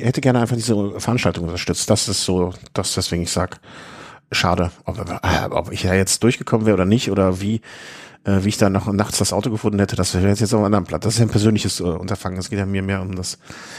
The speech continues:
dass solche Veranstaltungen leben können. Ähm, ja, aber da, das wäre für mich, war ja für mich schon grenzwertig, ne? Und da hätte ich ja noch irgendwie nur bis zum Sonnenaufgang.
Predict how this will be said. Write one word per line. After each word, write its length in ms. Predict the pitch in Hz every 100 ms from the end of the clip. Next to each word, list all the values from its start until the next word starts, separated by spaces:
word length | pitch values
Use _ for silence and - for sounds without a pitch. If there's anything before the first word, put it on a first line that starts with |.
| - -
dass 100 | -
solche 140 | 95
Veranstaltungen 440 | 98 107 101 104 95
leben 120 | 98
können. 140 | 98 - - -
Ähm, 1500 | 127 139 139 139 139 139 139 139 139 135 131 135 131 135 139 - _
ja, 180 | 107 113
aber 120 | 104
da, 120 | 104 107
das 240 | 113 -
wäre 120 | 120
für 120 | 104 101
mich, 140 | 95
war 120 | 95
ja 80 | 95
für 100 | -
mich 120 | 101
schon 100 | 107
grenzwertig, 540 | - 98 - 95 - 104
ne? 100 | 113
Und 80 |
da 80 | 104
hätte 160 | 104 113
ich 60 |
ja 100 | 104
noch 180 | 95 92
irgendwie 280 | 98 101 -
nur 140 | 101 104
bis 140 | -
zum 100 | 101
Sonnenaufgang. 520 | 98 107 90 - 98